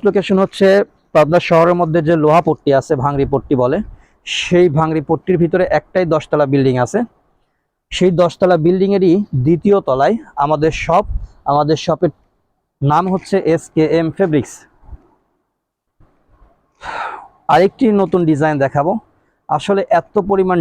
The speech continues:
ডিজাইন আছে, যদি আমি এক পিস এক পিস করে আপনাদেরকে দেখাই, তাহলে কিন্তু শেষ করতে পারবো না। এই যে সুপ্রিয় দর্শক মণ্ডলী, আরেকটি ডিজাইনটা দেখেন। আসলে অনেক সুন্দর সুন্দর ডিজাইন। আমরা ভিডিও ছাড়ার সাথে সাথে কিন্তু আমাদের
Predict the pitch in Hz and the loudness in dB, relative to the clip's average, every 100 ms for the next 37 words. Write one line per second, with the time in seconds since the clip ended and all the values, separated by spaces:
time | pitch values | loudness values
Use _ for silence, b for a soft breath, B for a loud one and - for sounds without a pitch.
0 | 131 147 147 180 170 - 170 147 143 156 | 2 2 2 0 -2 -2 -2 0 0 0
1 | 165 - - - 190 185 - 185 - 180 | -2 -2 -4 -2 -4 -2 -2 -4 -2 0
2 | 180 151 - 156 151 139 139 131 135 143 | 2 0 0 0 0 -2 -2 0 0 -2
3 | 127 147 156 160 160 151 - 180 - 151 | -2 -2 -2 -2 -2 -4 -2 -4 -2 -4
4 | - 123 113 110 107 - _ _ _ _ | -2 -2 -2 -4 -6 -10 _ _ _ _
5 | _ _ _ 160 165 143 - 151 170 170 | _ _ _ -2 0 -2 -2 -2 0 -2
6 | 185 185 170 151 - 156 131 127 147 135 | 0 0 2 0 -2 -2 0 2 0 0
7 | 120 110 113 101 _ _ _ _ _ _ | -2 -2 -4 -18 _ _ _ _ _ _
8 | _ _ _ - - - - - _ - | _ _ _ -20 -20 -20 -20 -20 _ -20
9 | B B B B - 156 196 202 202 170 | B B B B -8 -2 0 0 0 0
10 | 190 220 - 202 196 - 202 185 143 143 | -2 -2 -4 -2 -2 -2 0 2 2 2
11 | 151 139 123 143 160 185 160 160 170 185 | 2 0 0 -2 0 -2 0 0 0 -2
12 | 185 - 160 185 180 175 180 180 160 160 | -4 -6 -4 -2 -2 -2 -2 -2 0 -2